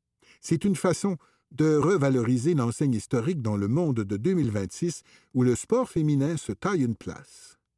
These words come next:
Cette année, le rose de l'enseigne a clignoté pour le match d'ouverture et le fera pendant les séries.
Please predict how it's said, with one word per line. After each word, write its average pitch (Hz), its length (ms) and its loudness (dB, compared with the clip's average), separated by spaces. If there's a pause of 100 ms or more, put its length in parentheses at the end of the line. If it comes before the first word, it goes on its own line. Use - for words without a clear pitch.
(1120)
Cette - 260 -2
année, 175 320 0 (960)
le 127 400 2
rose 131 720 -2
de 117 120 -2
l'enseigne 123 540 -2 (380)
a 127 140 0 (140)
clignoté 220 580 0
pour 107 240 -6
le 107 100 2
match 156 300 -4
d'ouverture 151 640 -2 (300)
et 135 100 4
le 131 100 2
fera 151 380 -2
pendant 139 280 0
les 110 140 0
séries. - 460 -8